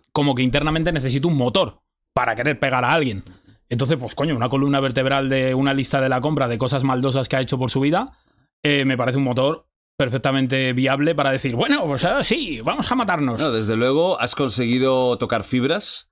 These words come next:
Speaker 2: O sea, él está muy cabreado.
Speaker 1: Sí, sí, sí, me encanta, me encanta,
Speaker 2: A
Speaker 1: porque
Speaker 2: nivel personal.
Speaker 1: Sí, me, me flipa.
Speaker 2: Y, y yo te veo a ti por eso un poco más frío, ¿no? Tú eres un,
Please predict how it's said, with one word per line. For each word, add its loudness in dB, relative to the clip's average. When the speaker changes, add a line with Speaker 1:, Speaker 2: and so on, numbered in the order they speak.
Speaker 2:
O -20
sea, -2
él 2
está 0
muy 2
cabreado. 0
Speaker 1:
Sí, -2
sí, -2
sí, -2
me 0
encanta, 0
me -2
encanta, 0
Speaker 2:
A 0
Speaker 1:
porque 0
Speaker 2:
nivel 0
personal. -2
Speaker 1:
Sí, -2
me, 0
me 0
flipa. -4
Speaker 2:
Y, 2
y 0
yo 0
te 2
veo 2
a 0
ti -2
por -2
eso -2
un -4
poco -2
más -2
frío, 0
¿no? 0
Tú -2
eres -4
un, -2